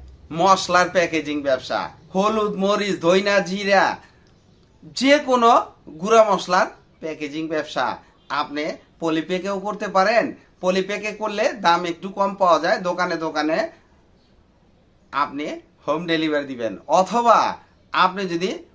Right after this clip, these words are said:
পাউচ প্যাকে করতে চান, তাহলে খরচ একটু বেশি হবে, প্যাকেজিং মেশিন কিনতে হবে। তবে শুরুটা আপনি পলিপ্যাকে যদি করেন, আপনার ব্যবসাটা রানিং হলে, তখন পাউচ প্যাক করে এই ম-, এই লাভজনক মশলার ব্যবসাটা আপনি শুরু করতে পারবেন।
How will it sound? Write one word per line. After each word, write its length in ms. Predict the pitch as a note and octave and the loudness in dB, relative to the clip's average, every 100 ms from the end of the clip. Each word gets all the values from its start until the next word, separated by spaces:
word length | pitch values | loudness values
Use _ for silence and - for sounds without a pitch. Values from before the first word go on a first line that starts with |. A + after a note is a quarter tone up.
| _ | _
পাউচ 380 | D#3+ D#3+ F3 E3+ | 0 0 0 -4
প্যাকে 280 | G#3+ F#3 F#3+ | -6 -6 -6
করতে 320 | F#3+ G3+ F#3+ | -8 -6 -4
চান, 240 | F3 F#3+ C#4 | 0 0 0
তাহলে 420 | D3 D#3+ F#3+ B3 - | 0 2 2 -2 2
খরচ 300 | E3 D#3+ D#3 | 2 2 -6
একটু 200 | D3 D#3+ | -10 -8
বেশি 340 | D#3+ E3 F3 | -6 -6 0
হবে, 320 | D#3+ D#3+ G3 - _ _ | -2 0 -2 -4 _ _
প্যাকেজিং 520 | D#3 D3 D3 C#3 D#3 | -6 -6 -6 -6 -4
মেশিন 380 | D3+ C#3+ E3 E3 | -2 -4 -6 -8
কিনতে 280 | F3 E3 D#3+ | -8 -6 -4
হবে। 400 | D3 C#3+ F3+ - - _ | -4 -2 -4 -4 -14 _
তবে 300 | D#3 D#3+ F#3+ - _ | 0 2 -2 -4 _
শুরুটা 480 | - F#3+ F3+ E3+ F3 | -6 -4 0 2 0
আপনি 180 | F3 F3+ F3+ | -2 -6 -2
পলিপ্যাকে 520 | E3+ F3 F#3 F#3+ G3 | 0 0 -4 -6 -6
যদি 280 | G3 F#3+ F#3+ | -6 -8 -2
করেন, 440 | G3 G3 F#3+ A2 - - | 2 2 2 -2 -12 -8
আপনার 340 | C#3 D3+ D3+ | -6 -4 -4
ব্যবসাটা 440 | D3 C#3+ D3 E3+ | -4 -4 -4 -2
রানিং 360 | E3 C#3+ D3+ E3+ | 0 0 -2 -4
হলে, 320 | E3 F#3 B3+ - _ _ - | -2 -2 -2 -4 _ _ 0
তখন 460 | E3 - F#3 E4+ - _ - | 0 4 2 2 -8 _ -2
পাউচ 320 | D3+ D#3+ E3 | 0 0 -4
প্যাক 200 | F#3+ F3+ | -4 -4
করে 280 | - F3 A#3 - _ _ | -2 0 0 -4 _ _
এই 140 | B2+ C#3+ | -8 -6
ম-, 220 | C#3+ C#3+ - | -2 -4 -4
এই 140 | C3+ | -8
লাভজনক 640 | C#3 C3+ C3+ D3 E3 G3 D#3 | 0 0 0 0 -2 -2 -4
মশলার 340 | C#3+ C#3+ C#3 | -6 -4 -4
ব্যবসাটা 520 | D3+ D3 D3 C#3+ A#3+ F4+ _ _ _ _ - | -2 -4 -4 -2 -4 -6 _ _ _ _ -8
আপনি 300 | A#2+ B2 B2 | -8 -8 -14
শুরু 240 | C3 B2+ | -14 -14
করতে 280 | A2+ A2 G#2 | -14 -16 -10
পারবেন। 540 | F#2 F2+ D#2+ C#2+ C2 | -10 -10 -12 -16 -18